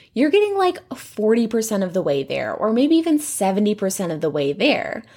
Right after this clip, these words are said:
And then the next time you start something new, again, you're getting forty percent of the way there, seventy percent of the way there,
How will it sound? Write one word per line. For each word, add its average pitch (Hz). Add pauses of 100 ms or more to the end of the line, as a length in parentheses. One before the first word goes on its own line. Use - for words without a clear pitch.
(500)
And 226
then 220
the 202
next 330
time 190
you 220
start 196
something 175
new, 156
again, 226
you're 151
getting 202
forty 285
percent 226
of 175
the 180
way 156
there, 151
seventy 262
percent 240
of 208
the 208
way 190
there, 208